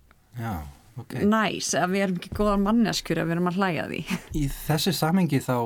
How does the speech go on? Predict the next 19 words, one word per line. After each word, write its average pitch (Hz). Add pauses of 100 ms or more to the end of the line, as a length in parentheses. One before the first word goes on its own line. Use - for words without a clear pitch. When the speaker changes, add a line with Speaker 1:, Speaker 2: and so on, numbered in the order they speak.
(260)
Speaker 1:
og 117
ég 123
vona 127
að 101 (340)
enginn 131 (200)
móðgist, 113 (360)
en 127
þá 131 (180)
var 123
mér, 127
sko, -
hugsað, 147 (380)
sko, -
ég 117
fór 123
að 131
hugsa 160
um 120
Hafnfirðingabrandara 120